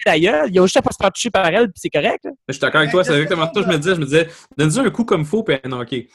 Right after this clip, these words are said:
Speaker 3: Mais
Speaker 2: Fait que
Speaker 3: Jessica Jones a un historique assez intense de boire dans des bars louches que j'im-, j'imagine a peut-être un peu d'expérience de street fight. Comme
Speaker 1: Non, mais tu sais, dans le sens qu'elle, elle a pas les réflexes que, que Iron Fist a. Lui, toute sa vie, il s'est pratiqué à esquiver puis être bon.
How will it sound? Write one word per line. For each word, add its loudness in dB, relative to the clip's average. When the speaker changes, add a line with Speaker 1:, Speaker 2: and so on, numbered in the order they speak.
Speaker 3:
Mais -6
Speaker 2:
Fait -2
que -6
Speaker 3:
Jessica 0
Jones 0
a 4
un 2
historique 0
assez -4
intense -2
de 4
boire 0
dans 0
des -4
bars 2
louches -2
que 0
j'im-, -4
j'imagine -2
a 2
peut-être -2
un 0
peu -2
d'expérience -2
de -4
street -4
fight. -4
Comme 4
Speaker 1:
Non, 6
mais 4
tu -12
sais, 0
dans 6
le 0
sens -2
qu'elle, 4
elle 4
a 2
pas 2
les 4
réflexes 2
que, 6
que 2
Iron 4
Fist -2
a. 6
Lui, 2
toute -8
sa 4
vie, 2
il -6
s'est 0
pratiqué 0
à 4
esquiver 4
puis 0
être 6
bon. 6